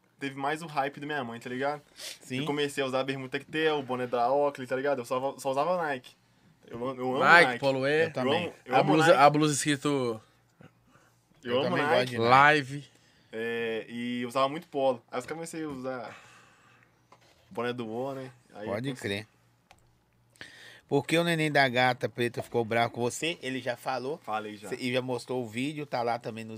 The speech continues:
Speaker 2: no, no Rios dele. O cara quer bater nele, vira Rios e dá, bate cinco milhões. Isso é ótimo.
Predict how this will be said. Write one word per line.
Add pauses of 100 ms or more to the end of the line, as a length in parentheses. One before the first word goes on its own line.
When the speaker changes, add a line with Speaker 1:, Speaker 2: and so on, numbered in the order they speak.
(140)
Speaker 2:
no, (280)
no
Rios
dele. (540)
O
cara
quer
bater
nele,
vira
Rios
e
dá,
bate
cinco
milhões.
Isso
é
ótimo.